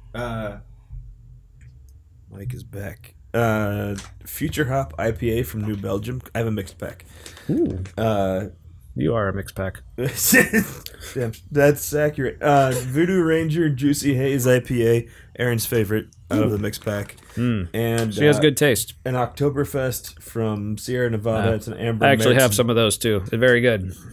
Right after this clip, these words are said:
Speaker 2: Yeah.
Speaker 1: Surprise! Yeah, I've never had an amber Märzen as far as I'm,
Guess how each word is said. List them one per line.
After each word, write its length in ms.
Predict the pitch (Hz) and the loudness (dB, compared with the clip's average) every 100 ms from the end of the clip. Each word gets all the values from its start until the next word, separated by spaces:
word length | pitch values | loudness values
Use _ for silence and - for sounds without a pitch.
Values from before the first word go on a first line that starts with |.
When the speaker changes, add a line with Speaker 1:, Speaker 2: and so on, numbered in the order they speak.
| - | -8
Speaker 2:
Yeah. 160 | 107 95 | -6 -6
Speaker 1:
Surprise! 680 | - - 156 165 208 214 - | -8 -6 -4 0 0 -2 -2
Yeah, 280 | 185 156 - - - | 0 0 -4 -16 -8
I've 100 | 143 | -4
never 220 | 147 180 170 | 0 0 2
had 160 | 185 | 2
an 60 | 156 | 2
amber 360 | 143 113 98 - - - | 0 -2 -4 -10 -20 -10
Märzen 340 | 120 120 113 117 | -2 0 0 -6
as 100 | 101 | -4
far 200 | 120 113 | -2 -2
as 120 | 107 | -4
I'm, 240 | 104 104 | -8 -12